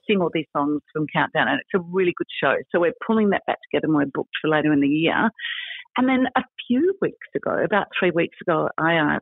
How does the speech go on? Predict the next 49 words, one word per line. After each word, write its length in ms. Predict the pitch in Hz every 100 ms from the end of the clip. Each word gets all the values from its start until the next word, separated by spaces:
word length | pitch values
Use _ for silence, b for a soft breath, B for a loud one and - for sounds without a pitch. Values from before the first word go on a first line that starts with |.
| -
got 140 | 156
asked 220 | 143 143 - -
to 120 | 147 _ -
jump 220 | - 147 156
in 320 | 156 147 143 _ _ _ B B B B
to 60 | 160
this 100 | 170 -
lineup 360 | 175 180 170 147
at 80 | 160
a 80 | 160 -
place 140 | 147 -
called 120 | 165
Mimo 320 | 160 156 147
Music 320 | 151 156 170 170
Hall 180 | - 139
in 120 | 139 -
St 140 | - -
Kilda, 320 | 180 160 135 -
and 120 | 151
it's, 140 | - - _ -
you 180 | 104 107
know, 140 | 147 104
it's 140 | -
an 100 | -
old 180 | 190 196
R 260 | 185 165 151
S 60 | -
L 160 | 170 180
club, 260 | - - 247
and 80 |
it's 120 | 269 -
like 120 | 185 -
you 80 | 170
walk 160 | 165 - _
back 140 | 156 -
into 160 | 156 -
the 120 | 147
eighties. 320 | 135 139 - -
Like, 160 | 156 151
it's 140 | 180 - B B B B B
never 360 | 196 208 202 190 190
changed. 380 | 185 170 165 165 -
All 220 | - 208 196
musos 520 | 185 170 160 160 160 -
just 120 | 170 - _
love 640 | 175 185 165 131 139 151 160 _ -
playing 300 | 151 143 143
there. 160 | 127 -
So 160 | 196